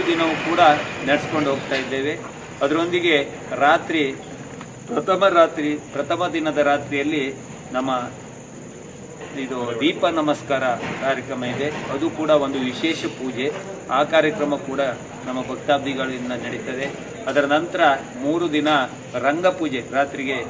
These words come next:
ರಂಗಪೂಜೆ, ದೇವಿಗೆ ವಿಶೇಷವಾದ ರಂಗಪೂಜೆ ಕಾರ್ಯಕ್ರಮ ಇದೆ.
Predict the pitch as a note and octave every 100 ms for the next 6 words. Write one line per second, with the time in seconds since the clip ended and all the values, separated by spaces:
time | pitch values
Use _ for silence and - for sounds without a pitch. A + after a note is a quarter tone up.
0 | - - C#3 D#3 D#3+ D3 B2+ B2 C#3 D3+
1 | D3 C#3+ C#3 F3 E3+ E3+ D#3 C#3+ B2+ D3
2 | D#3+ D#3 C3+ B2 B2+ B2 A#2+ B2 A#2+ A#2+
3 | C#3